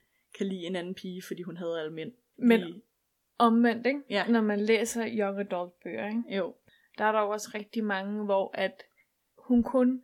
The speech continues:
Speaker 2: altså hvis det nu er en pige, ikke?
Speaker 1: Mm.
Speaker 2: Hun kun kan lide ham her fyren,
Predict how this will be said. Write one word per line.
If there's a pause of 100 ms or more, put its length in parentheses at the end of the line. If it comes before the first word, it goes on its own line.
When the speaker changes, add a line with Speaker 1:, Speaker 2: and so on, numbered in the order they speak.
(100)
Speaker 2:
altså
hvis
det
nu
er
en
pige,
ikke?
Speaker 1:
Mm.
Speaker 2:
Hun
kun
kan
lide (260)
ham
her
fyren,